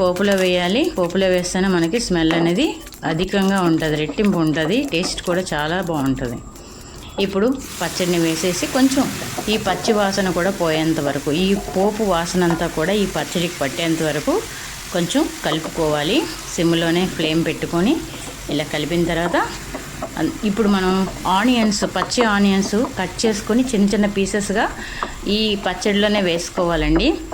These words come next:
మనం వేడివేడి అన్నంలో ఈ పచ్చడిని కలుపుకొని తినేటప్పుడు మనకు ఈ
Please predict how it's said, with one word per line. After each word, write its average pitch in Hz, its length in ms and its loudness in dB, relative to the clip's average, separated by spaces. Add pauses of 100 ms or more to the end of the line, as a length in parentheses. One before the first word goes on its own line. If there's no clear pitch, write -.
(280)
మనం 196 200 2 (460)
వేడివేడి 214 500 2
అన్నంలో 196 360 4 (220)
ఈ - 20 2 (120)
పచ్చడిని 196 520 2
కలుపుకొని 185 460 2
తినేటప్పుడు 175 500 0 (160)
మనకు 180 260 0 (200)
ఈ - 20 2